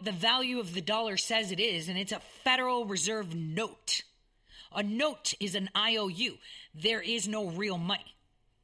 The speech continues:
No real money. So this is a huge deal. Circling back, Treasury. Circling back, money. So this was introduced in March.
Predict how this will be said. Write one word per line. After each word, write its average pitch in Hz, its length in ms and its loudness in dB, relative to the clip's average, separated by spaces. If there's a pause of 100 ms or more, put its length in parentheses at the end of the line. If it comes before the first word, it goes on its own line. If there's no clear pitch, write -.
(1800)
No 220 280 0
real 220 180 0
money. 208 360 -2
So 208 340 0 (160)
this 359 260 4
is 214 200 0
a 180 60 0
huge 285 580 0
deal. - 300 0 (680)
Circling 233 480 0
back, - 440 2
Treasury. 165 520 -2 (240)
Circling 233 580 -2
back, 233 340 2 (100)
money. 175 320 0 (800)
So 294 140 4
this 330 180 2
was 381 160 -2
introduced 262 460 -2
in 185 100 -2
March. - 380 -4